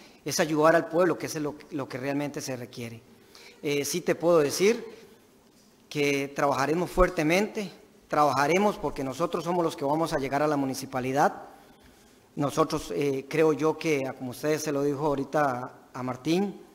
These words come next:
que vamos a tener que ver esto de afuera, pues yo le puedo garantizar, don, don Juan,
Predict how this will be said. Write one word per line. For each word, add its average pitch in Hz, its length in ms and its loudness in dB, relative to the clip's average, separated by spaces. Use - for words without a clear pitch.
que 127 260 -6
vamos 143 300 -2
a 160 100 0
tener 139 240 -2
que 160 120 -2
ver 151 120 4
esto 151 200 0
de 160 80 2
afuera, 151 320 0
pues 147 120 -4
yo 156 120 0
le 160 80 0
puedo 156 200 0
garantizar, 139 640 -4
don, 120 380 -10
don 123 280 -10
Juan, 135 400 -2